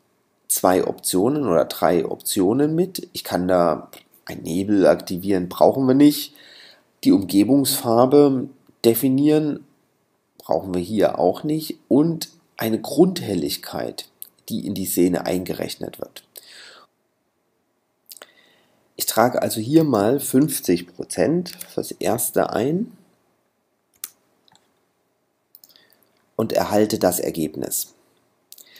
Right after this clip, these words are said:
Zu sehen ist, dass ein Großteil der Flächen jetzt wesentlich heller dargestellt wird. Das heißt,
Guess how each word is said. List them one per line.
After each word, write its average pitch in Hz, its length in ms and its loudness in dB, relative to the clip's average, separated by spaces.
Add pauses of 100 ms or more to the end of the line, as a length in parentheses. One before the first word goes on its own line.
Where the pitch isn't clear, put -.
(160)
Zu - 160 -6
sehen 139 360 6
ist, - 560 4 (100)
dass - 720 0 (2250)
ein 90 100 -6
Großteil 117 560 2
der 104 140 2
Flächen 95 720 -2 (1700)
jetzt - 680 0
wesentlich 95 560 -4
heller 92 320 -2
dargestellt 127 680 -2
wird. 180 320 -4 (560)
Das - 100 -16
heißt, - 240 0